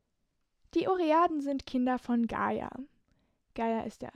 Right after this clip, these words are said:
wie wir <laughs> mittlerweile schon öfter erwähnt haben, die Mutter Erde. Die Oreaden, die Bergnymphen, waren größer und kräftiger als andere Nymphen.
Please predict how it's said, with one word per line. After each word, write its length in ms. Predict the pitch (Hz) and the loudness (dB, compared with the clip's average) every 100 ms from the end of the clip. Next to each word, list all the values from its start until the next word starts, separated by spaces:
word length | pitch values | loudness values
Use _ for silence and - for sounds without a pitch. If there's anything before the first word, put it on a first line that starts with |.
| 247 - | -10 -4
wie 160 | 240 | -2
wir 120 | 233 220 - - | 0 -4 -8 -14
<laughs> 60 | - - | -20 -12
mittlerweile 500 | 285 - 370 359 330 | -10 -4 -2 0 0
schon 220 | 330 277 | -2 -4
öfter 220 | 269 - 254 | -6 -6 -6
erwähnt 360 | 226 226 233 | -2 -2 -2
haben, 220 | 226 233 | 0 0
die 120 | 254 311 | 0 2
Mutter 360 | 240 233 - | 2 0 -4
Erde. 340 | - 202 - - - _ _ _ _ _ _ _ _ _ _ _ _ _ _ _ - | -4 -4 -4 -8 -18 _ _ _ _ _ _ _ _ _ _ _ _ _ _ _ -8
Die 160 | 247 - | -6 -2
Oreaden, 800 | 254 254 233 240 302 320 330 320 | 2 4 4 2 0 -6 -10 -10
die 80 | - | -6
Bergnymphen, 840 | 233 233 - 269 277 - 247 240 247 | -2 -2 -2 -4 -4 -4 -2 -2 2
waren 320 | 226 233 233 | 4 4 2
größer 520 | 226 220 262 262 240 | 4 6 8 6 0
und 160 | 226 220 | 0 -2
kräftiger 580 | - 226 220 - 220 208 | 0 0 0 -2 -6 -6
als 180 | 226 - | -10 -8
andere 400 | 226 214 220 214 | -6 -4 -4 -8
Nymphen. 500 | 233 247 - - | -10 -12 -18 -20